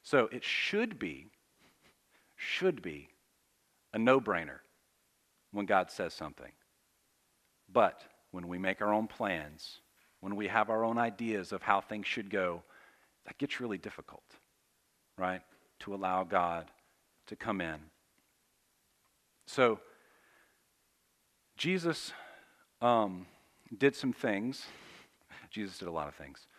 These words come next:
But John tells a story of something that Jesus did, uh, healing a man born blind.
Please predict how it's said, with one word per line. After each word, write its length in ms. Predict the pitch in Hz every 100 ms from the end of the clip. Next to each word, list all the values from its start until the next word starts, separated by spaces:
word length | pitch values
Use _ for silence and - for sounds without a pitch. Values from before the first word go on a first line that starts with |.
| - _ _ _ _
But 100 | 123
John 280 | 127 151 185
tells 220 | 180 131
a 60 | 123
story 460 | - 104 98 90
of 120 | 82 -
something 340 | 127 120 117
that 80 | 110
Jesus 400 | 95 95 101 -
did, 340 | 87 76 78 - - _ _ _ _ _ _ _ _
uh, 320 | 110 101 90 -
healing 400 | - 151 156 160
a 40 |
man 320 | 139 131 127
born 340 | 104 110 110 98
blind. 540 | 95 80 71 76 -